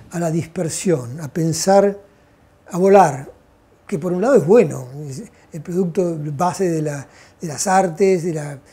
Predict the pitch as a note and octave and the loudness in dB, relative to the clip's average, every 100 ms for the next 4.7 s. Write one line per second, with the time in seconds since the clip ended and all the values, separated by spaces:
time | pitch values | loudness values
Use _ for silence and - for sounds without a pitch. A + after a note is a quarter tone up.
0 | _ - D#3+ D3 F3 D#3 C#3+ D4+ G#3 G3+ | _ -8 -6 -6 -6 -8 -8 -2 0 0
1 | F#3+ D#3+ - - E3+ - A3 - G3+ D#3+ | -2 -8 -18 -16 -14 -2 0 0 -2 -2
2 | D#3 E3 D#3 F#3 G3+ F#3 E3 E3+ D3+ C#3 | -2 -2 -2 0 0 0 -4 -6 -6 -10
3 | - - - _ F3 E3 F3+ B3+ D#3+ D3 | -18 -20 -20 _ -8 -6 -8 -8 -8 -6
4 | E3+ C#3+ F3 C#3+ C3 C#3+ - | -4 -4 -4 -6 -10 -12 -16